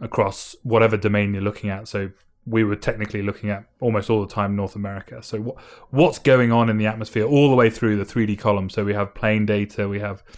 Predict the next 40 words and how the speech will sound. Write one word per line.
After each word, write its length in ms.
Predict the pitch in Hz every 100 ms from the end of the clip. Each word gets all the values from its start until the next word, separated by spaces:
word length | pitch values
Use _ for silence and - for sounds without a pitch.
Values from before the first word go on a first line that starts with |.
| - -
satellite 560 | - 120 107 113 101 98
data, 300 | 104 104 101
we 80 |
have 160 | 101 95
ground-based 480 | 98 104 101 101 -
measurements. 340 | 101 101 104 - - - - -
They 160 | 170
all 140 | 175 165
go 200 | 147 135
in 160 | 120
and 80 | 117
we 60 | 120
do 160 | 127
this 100 | 123
variational 540 | 123 117 110 110 - 107
analysis. 500 | 110 104 104 113 -
And 140 | 120
what 140 | 151
we 100 | 147
find 520 | 127 - 175 117 104 104 - - - - _ _ -
is 160 | 135 120
then 220 | 120 113
this 260 | 110 - - - -
three 360 | _ - 147 151
D 180 | 131 123
matrix 720 | 120 127 123 110 - - - -
of 220 | 113 104
information 760 | 113 107 107 104 104 135 127 - _ _
for 100 | -
the 100 | 110
weather 200 | 104 101
data. 360 | 101 107 104 110 _ - - - -
Then 240 | 139 160
what 120 | 165
we 80 | 135
do 180 | 127 143
is 100 | 123
we 80 | 120
take 420 | - 143 139 123
that 360 | 123 120 -